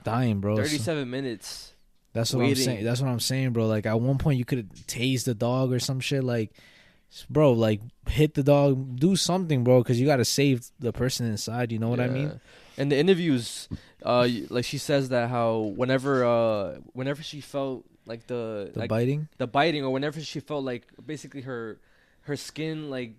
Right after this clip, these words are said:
Speaker 2: um, dangling from her face, she, she thought that she was gonna die. She thought it was it, like, that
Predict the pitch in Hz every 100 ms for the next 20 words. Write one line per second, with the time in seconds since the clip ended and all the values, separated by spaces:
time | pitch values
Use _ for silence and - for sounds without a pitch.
0 | _ 123 123 120 117 110 143 147 143 143
1 | - 127 117 110 123 147 208 - - -
2 | _ _ - 143 - 143 131 147 135 135
3 | 131 120 101 104 127 113 101 - _ _
4 | _ _ _ - 131 135 123 117 117 123
5 | 117 113